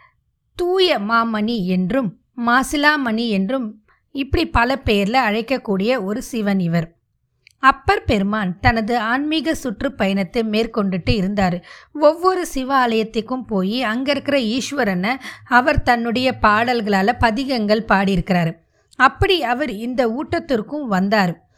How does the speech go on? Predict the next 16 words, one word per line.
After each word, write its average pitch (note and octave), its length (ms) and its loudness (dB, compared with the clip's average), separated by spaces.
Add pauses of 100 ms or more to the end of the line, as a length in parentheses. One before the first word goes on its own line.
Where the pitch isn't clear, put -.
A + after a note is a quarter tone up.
(220)
ஆனா C#4+ 320 2
ஊட்டத்தூருக்கு F4 680 -2
வந்தவரு A3 600 0
ஊட்டத்தூருக்கு D#4 640 -2
முன்னாடியே A#3+ 600 -2
அஞ்சு B3 380 0
கிலோமீட்டர் B3 680 -2
தொலைவிலேயே G#3 640 -2 (100)
எல்லையிலேயே A3+ 640 0
திகைச்சு B3 480 -4
போய் A3+ 240 -2
நிக்கிறாரு. F#3+ 480 -2 (640)
அவர் D#4+ 280 2
திகைப்புக்கு F4 640 -2
என்ன A3 200 -2 (120)
காரணம், G#3 640 0